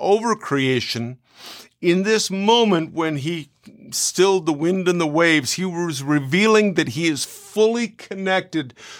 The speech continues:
to creation and that he holds it all together.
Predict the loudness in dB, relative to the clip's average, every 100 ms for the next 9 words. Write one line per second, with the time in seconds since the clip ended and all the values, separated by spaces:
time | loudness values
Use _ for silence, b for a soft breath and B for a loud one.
0 | B -4 2 2 2 0 2 4 4 2
1 | 2 0 -2 -10 _ B B B 2 4
2 | 2 2 4 2 2 4 4 4 -2 0
3 | 0 0 -6